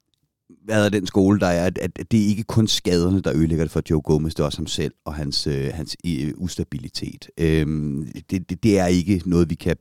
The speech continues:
bygge på fremadrettet, at have ham og, øh, Van Dijk sammen nede i det midterforsvar, der ser Konaté som en væsentlig bedre, øh, bud som, øh, på, på, på,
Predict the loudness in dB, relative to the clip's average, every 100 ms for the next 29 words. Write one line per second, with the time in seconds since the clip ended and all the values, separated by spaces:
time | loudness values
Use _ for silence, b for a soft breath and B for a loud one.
0 | 2 2 2 -2 -4 -16 -4 -2 -2 -2
1 | -4 -4 -4 -4 -4 -6 -8 -8 -6 -6
2 | -4 -4 -4 -4 -2 -2 -4 -6 -6 -4
3 | -4 -4 -6 -2 -2 0 -2 -2 -2 -4
4 | -2 -2 -4 -2 -2 -2 -8 -10 -6 -4
5 | -2 -2 -2 -2 -2 -2 -4 -8 -6 -4
6 | -4 -6 B B B B B B -2 0
7 | 0 0 0 0 -2 0 0 0 -2 -2
8 | -2 0 0 -2 0 0 0